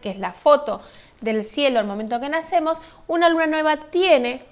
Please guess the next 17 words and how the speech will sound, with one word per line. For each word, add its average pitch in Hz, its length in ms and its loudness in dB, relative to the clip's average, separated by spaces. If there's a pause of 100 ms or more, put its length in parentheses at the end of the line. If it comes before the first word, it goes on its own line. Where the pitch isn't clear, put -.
(140)
una 254 280 -2
fotografía 285 920 -4
de 240 100 -2
la 240 120 -2
energía 226 500 -4
que 254 100 -8
vamos 226 180 -8
a 233 40 -16
estar 226 220 -6
viviendo 220 520 -8 (320)
en 247 440 -6 (260)
ese - 300 -10
mes. - 340 -18 (580)
Con 349 220 2
Sagitario 349 600 -2
nos 277 200 -4
conecta 262 800 -4